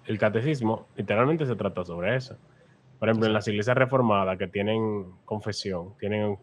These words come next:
Speaker 1: generalmente tienen un catecismo. Y incluso hay iglesias que, o sea, el catecismo está dividido en cincuenta y dos. Para que
Speaker 2: Mm,
Speaker 1: cada
Speaker 2: una
Speaker 1: semana,
Speaker 2: semana.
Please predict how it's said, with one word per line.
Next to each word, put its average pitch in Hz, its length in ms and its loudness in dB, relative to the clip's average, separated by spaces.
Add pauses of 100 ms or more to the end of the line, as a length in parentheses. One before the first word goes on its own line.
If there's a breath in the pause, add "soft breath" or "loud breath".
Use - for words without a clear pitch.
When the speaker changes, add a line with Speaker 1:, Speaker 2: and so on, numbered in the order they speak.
(140)
Speaker 1:
generalmente 104 640 0
tienen 104 200 0
un 101 100 -2
catecismo. 101 600 -8 (500 soft breath)
Y 147 200 4
incluso 117 540 2
hay 139 140 4
iglesias 113 680 0 (800)
que, 104 440 2
o 113 60 -6
sea, 123 140 2
el 110 80 0
catecismo 117 680 -2 (240)
está 113 200 0
dividido 120 460 4
en 110 80 -2
cincuenta 101 420 -4
y 92 40 -2
dos. 98 240 -4 (1160)
Para 104 120 -4
que 117 120 -4
Speaker 2:
Mm, - 20 -6
Speaker 1:
cada 117 240 4
Speaker 2:
una 135 120 2
Speaker 1:
semana, 107 220 4
Speaker 2:
semana. 98 480 -8